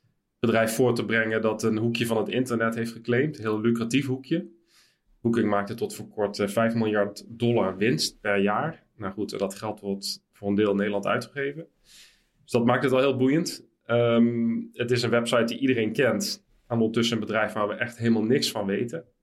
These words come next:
En dat, dat, daar, daardoor kregen wij een soort gezonde nieuwsgierigheid naar wat is er nou eigenlijk gebeurd allemaal de afgelopen vijfentwintig jaar. En we zagen natuurlijk in die coronacrisis dat Booking, eh, die stak eigenlijk als eerste Nederland zijn hand op van: "Wij willen wel steun,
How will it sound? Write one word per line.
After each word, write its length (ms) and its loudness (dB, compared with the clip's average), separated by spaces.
En 120 -4
dat, 520 0
dat, 500 -4
daar, 480 2
daardoor 220 2
kregen 260 0
wij 160 2
een 80 -2
soort 300 0
gezonde 420 0
nieuwsgierigheid 1160 0
naar 360 0
wat 160 -6
is 120 -4
er 80 -4
nou 140 -2
eigenlijk 320 -6
gebeurd 240 2
allemaal 260 -4
de 60 -6
afgelopen 360 -14
vijfentwintig 500 -8
jaar. 300 -8
En 140 -2
we 80 2
zagen 300 0
natuurlijk 240 -4
in 80 -2
die 120 -6
coronacrisis 960 -2
dat 200 -8
Booking, 460 0
eh, 100 2
die 100 -4
stak 280 -6
eigenlijk 180 -6
als 140 -12
eerste 420 2
Nederland 420 0
zijn 140 -8
hand 220 0
op 200 0
van: 180 -6
"Wij 100 2
willen 200 2
wel 120 2
steun, 520 0